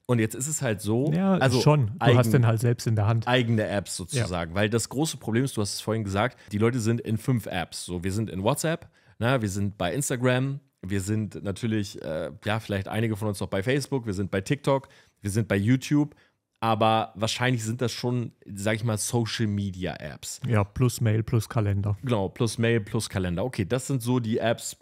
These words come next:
Speaker 1: klar.
Speaker 2: Dann ist in der Regel, und Messages
Speaker 1: Und Messages.
Speaker 2: generell.
Speaker 1: So, und das haben wir halt sozusagen auf unserer Startseite. Problem ist, wenn wir jetzt natürlich an Leute rausgehen wollen,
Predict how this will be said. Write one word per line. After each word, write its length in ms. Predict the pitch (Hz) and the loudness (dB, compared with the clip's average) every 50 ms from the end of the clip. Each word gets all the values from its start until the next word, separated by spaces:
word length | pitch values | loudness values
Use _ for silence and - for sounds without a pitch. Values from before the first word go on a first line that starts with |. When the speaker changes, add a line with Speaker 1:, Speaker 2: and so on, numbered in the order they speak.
| _ _ | _ _
Speaker 1:
klar. 160 | - 92 80 - | -2 0 0 2
Speaker 2:
Dann 80 | - - | 0 -2
ist 180 | 120 - - - | -4 -6 -4 -2
in 80 | 113 | 0
der 120 | 107 107 - | 0 0 2
Regel, 200 | 110 110 - - | 0 0 0 0
und 140 | 143 131 131 | 0 0 2
Messages 640 | 123 117 107 - 135 120 - - 113 - - - - 135 - _ _ | 0 0 -2 -2 -6 -8 -6 -8 -10 -10 -10 -14 -18 -20 -20 _ _
Speaker 1:
Und 140 | 127 123 113 | 2 4 4
Messages. 280 | 104 107 104 107 92 | 4 4 4 4 4
Speaker 2:
generell. 180 | 110 98 98 - _ _ _ _ | 2 0 -2 -4 _ _ _ _
Speaker 1:
So, 280 | - - 98 87 80 95 - - _ | -6 -4 -4 -4 -4 -8 -14 -12 _
und 160 | - 107 101 | -6 -2 0
das 180 | 117 127 - 127 | 0 0 0 0
haben 160 | 143 147 143 | 0 0 2
wir 160 | 131 123 110 | 2 2 2
halt 220 | 113 113 117 113 - | 2 2 0 0 -2
sozusagen 420 | 110 - - - 101 95 92 95 | -8 -8 -8 -6 -2 -2 0 0
auf 140 | 95 - 107 | -2 -4 -6
unserer 200 | 98 101 92 90 | -4 -4 -4 -4
Startseite. 600 | - - 87 87 87 - 87 82 82 - - 80 - _ | -2 -2 -2 -2 -2 -4 -6 -8 -8 -8 -10 -16 -16 _
Problem 380 | - 113 104 90 107 113 123 139 | -2 0 2 4 4 4 4 4
ist, 160 | 147 143 - | 2 0 0
wenn 140 | 104 98 101 | -2 0 0
wir 60 | 101 | 0
jetzt 140 | 98 - - | -2 -2 -4
natürlich 440 | 107 90 - 101 98 98 - - _ _ _ _ | -6 -4 -2 -2 -2 -2 -6 -12 _ _ _ _
an 200 | 107 120 127 123 | -2 0 2 2
Leute 500 | 117 107 107 104 101 101 - 101 90 80 | 4 4 4 2 2 0 -2 -4 -4 -2
rausgehen 580 | 90 92 110 127 - - - 120 120 120 113 107 | 0 0 0 0 -4 -4 -2 -2 -2 -2 0 0
wollen, 340 | 110 110 117 127 147 180 | 0 0 0 -2 -4 -6